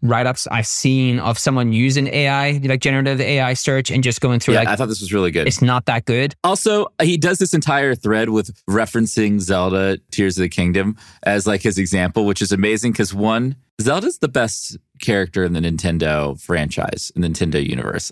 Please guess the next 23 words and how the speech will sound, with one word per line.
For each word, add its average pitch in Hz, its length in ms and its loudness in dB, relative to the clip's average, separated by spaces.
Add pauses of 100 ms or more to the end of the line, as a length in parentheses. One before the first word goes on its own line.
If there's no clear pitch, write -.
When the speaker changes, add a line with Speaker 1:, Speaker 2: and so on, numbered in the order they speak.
Speaker 2:
I'm 95 140 0
sorry, 82 280 0
Zelda 104 300 0
and 98 120 0
Link, 82 320 -2 (360)
those 123 320 0
characters 101 580 0
are 92 140 0
better 87 260 0
than 82 140 -2
Mario 76 420 0
and 71 100 -2
all 73 220 -2
the - 160 -6
others. - 340 -4 (200)
If - 160 -2
you 143 180 4
agree, 127 540 0 (240)
comment 120 480 0 (360)
YouTube. 120 400 0
If 101 120 -4
you 107 60 0
disagree, 104 640 0